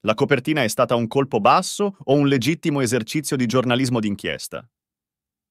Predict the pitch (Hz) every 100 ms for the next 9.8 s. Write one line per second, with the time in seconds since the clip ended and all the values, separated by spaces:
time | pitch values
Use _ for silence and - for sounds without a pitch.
0 | _ _ - 127 127 127 135 - 160 135
1 | 113 156 123 98 214 - _ - 131 131
2 | 156 - 135 - 113 143 147 147 131 127
3 | 143 175 117 95 _ - 135 143 135 156
4 | - 151 135 120 - 135 147 120 120 120
5 | 117 135 127 107 90 71 78 71 57 _
6 | _ _ _ _ _ _ _ - 135 165
7 | 170 139 147 139 127 117 135 123 117 107
8 | 151 165 - 190 - 123 123 139 147 131
9 | 110 104 - 92 - 69 65 -